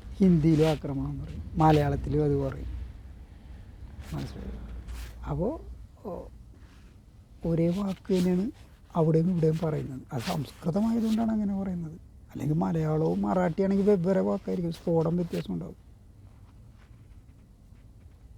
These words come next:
അപ്പോൾ നമ്മളെ ശരിക്കും പറഞ്ഞാൽ ഭാരതീയരായ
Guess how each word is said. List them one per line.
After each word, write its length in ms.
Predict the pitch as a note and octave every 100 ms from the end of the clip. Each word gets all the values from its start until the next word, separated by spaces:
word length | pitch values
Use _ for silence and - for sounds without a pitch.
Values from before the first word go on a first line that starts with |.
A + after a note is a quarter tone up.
| - - - - - -
അപ്പോൾ 220 | C3+ D#3 D4+ A3
നമ്മളെ 360 | D3+ C#3+ D3 G3+ A#3+
ശരിക്കും 440 | G3+ D3+ - D#3+ F#3+
പറഞ്ഞാൽ 300 | G3+ F3 F3+ F#3
ഭാരതീയരായ 760 | E3 D#3 D3 C#3 D3+ D#3 D#3